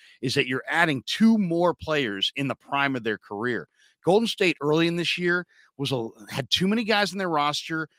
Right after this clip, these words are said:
They had five guys that were twenty-two or younger on opening night. And, you know, you've got four or five guys that are also thirty-five. So, you, you know,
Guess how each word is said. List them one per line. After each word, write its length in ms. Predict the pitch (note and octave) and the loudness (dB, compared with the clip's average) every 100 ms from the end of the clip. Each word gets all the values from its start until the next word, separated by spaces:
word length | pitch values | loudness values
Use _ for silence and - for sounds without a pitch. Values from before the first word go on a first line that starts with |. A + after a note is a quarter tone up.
| - | -8
They 80 | |
had 100 | A3+ | -8
five 460 | - - D#3 F#3 F3 | -4 -4 0 0 0
guys 320 | E3+ E3+ F3 | 0 0 -2
that 100 | - | -4
were 80 | A2+ | -10
twenty-two 600 | - - D#3 D3+ - D#3+ | -10 -4 -2 -2 -2 -2
or 80 | C#3 | -2
younger 440 | G#2+ G#2+ C3 A2 | -2 -2 -2 -2
on 100 | G2 | -2
opening 360 | G#2 G#2+ G#2 F#2+ | -2 -2 -4 -4
night. 280 | G2+ G#2+ F#2 _ _ _ | -2 -2 -4 _ _ _
And, 420 | B2 A#2+ A#2 A2 G2 | -2 0 0 -4 -10
you 120 | C3+ | -4
know, 80 | C3+ | -2
you've 180 | A#2+ A#2 | -2 0
got 180 | B2+ A2+ | 0 -2
four 220 | - D3+ | -2 -2
or 40 | |
five 240 | C3 A#2+ G#2 | 2 0 2
guys 260 | A#2+ A2+ | 0 0
that 80 | A2 | 0
are 80 | A2+ | -2
also 220 | A2 - | -2 -4
thirty-five. 680 | F#2+ A2+ G2+ F#2 G#2+ F2+ D#2+ | -6 -6 -6 -4 -4 -4 -2
So, 240 | - A#2+ - _ _ _ | 0 0 -4 _ _ _
you, 160 | B2+ C#3 | -12 -6
you 140 | C#3+ | -4
know, 160 | C3 A#2 | -2 -2